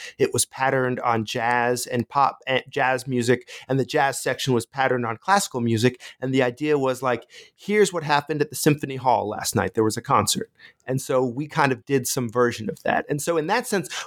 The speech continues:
we were paying close attention to, just because of the way this was set up, as music critics, John Pareles was the, the chief pop music critic then, still is, and Ben Ratliff did pop as well as jazz. And, you know, we would be trading emails, and the thing we'd be looking at was,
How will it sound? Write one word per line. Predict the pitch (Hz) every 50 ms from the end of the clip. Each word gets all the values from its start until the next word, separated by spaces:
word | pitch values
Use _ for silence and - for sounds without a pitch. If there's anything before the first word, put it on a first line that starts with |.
| - _
we | 131 156 196 214
were | 208 175 -
paying | - - 156 160 156 151 139
close | - - - 170 185 180 -
attention | 151 - - 175 185 196 - - 131 113
to, | - - 123 117
just | 127 151 -
because | - 151 - 160 156 139
of | 135 123
the | 117
way | 123 127 131
this | 123 131 - -
was | 113 -
set | - - 127 110
up, | 135 175 170 131 - _ - - - - -
as | 143 151 135 117
music | 139 165 196 180 175 180
critics, | - - 127 123 139 139 -
John | - 135 123 143 123 131 123
Pareles | - - 131 127 131 131 120 - -
was | 123 113
the, | 113 120 117 113 -
the | 123 117 117 113
chief | - - - 123 123 -
pop | - 123 123 -
music | 139 131 120 120 120
critic | - - 127 120 117 -
then, | 123 113 110 117 131 120
still | - - - 123 117 117
is, | 120 117 117 120 117 -
and | 110 98 - - - - _ -
Ben | 139 135 127
Ratliff | 117 120 123 123 - 139 135 123 123
did | - - 117 _
pop | - 123 123 120 120 -
as | 123 120 117
well | 120 117 120
as | 117 117 -
jazz. | - - 123 113 113 110 104 113 135 135 -
And, | - - 139 131 135 135 135 - - - - - - _
you | 285 254
know, | 240 233
we | 233 240 247
would | 226 233 196
be | 214 196
trading | - - - 185 180 170 160 160
emails, | - 247 262 220 151 131 127 135 156 160 156
and | 165 156
the | 151
thing | 143 - - 185 190 196 180
we'd | 170 165 143
be | 147 151
looking | 135 131 147 160 - - 139 120 113
at | 107 107 110 - -
was, | 139 123 127 123 123 123 120 123 120 120 -